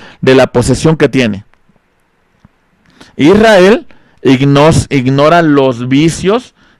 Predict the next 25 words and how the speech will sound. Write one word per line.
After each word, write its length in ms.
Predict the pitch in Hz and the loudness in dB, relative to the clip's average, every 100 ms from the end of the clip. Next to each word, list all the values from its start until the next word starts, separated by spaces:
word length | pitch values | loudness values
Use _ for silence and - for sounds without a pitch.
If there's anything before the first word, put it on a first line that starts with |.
| - | -4
que 160 | 131 | -4
tiene 320 | 117 135 151 151 | -2 -2 -2 -4
su 180 | 127 | -6
título 560 | 123 185 180 131 95 - - | -4 -2 0 -2 -4 -10 -10
hasta 300 | 123 - 151 | -8 -6 -8
este 180 | - | -6
momento. 520 | 151 131 165 175 110 - - - _ _ _ _ _ _ _ _ _ _ _ _ _ _ - | -6 -4 -4 -4 -8 -14 -20 -20 _ _ _ _ _ _ _ _ _ _ _ _ _ _ -6
Hay 180 | 123 131 | 0 2
una 580 | 165 160 151 127 117 - | 2 2 2 0 0 0
pes-, 200 | 120 - | -2 0
posesión 460 | 127 120 117 156 | -2 -2 0 0
de 80 | 147 | 0
buena 260 | 127 135 120 | 0 0 0
fe. 200 | 110 95 _ _ _ _ _ _ - | -2 -8 _ _ _ _ _ _ -4
Israel 500 | 131 131 135 139 156 | 0 2 4 4 2
no 140 | 156 | 2
lo 80 | 165 | 2
está 200 | 160 160 | 2 2
haciendo 480 | 151 151 147 175 226 - - _ | 0 0 0 0 -2 -8 -20 _
de 160 | 113 113 | -2 0
mala 360 | 120 131 135 131 | 2 2 2 2
leche, 440 | 135 151 - 123 | 2 0 -2 -2
de 100 | 110 | 0
mala 260 | 117 131 127 | 0 0 0
fe. 320 | 147 147 | 0 -2